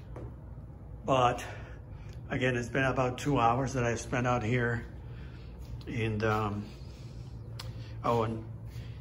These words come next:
you know, I, I just, I was cleaning around here, and then my glove got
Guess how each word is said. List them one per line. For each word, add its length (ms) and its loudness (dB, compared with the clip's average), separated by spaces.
you 80 -6
know, 120 2
I, 260 6
I 40 2
just, 400 -4
I 280 0
was 180 0
cleaning 380 2
around 340 2
here, 180 2
and 120 2
then 160 -2
my 220 2
glove 580 4
got 220 -2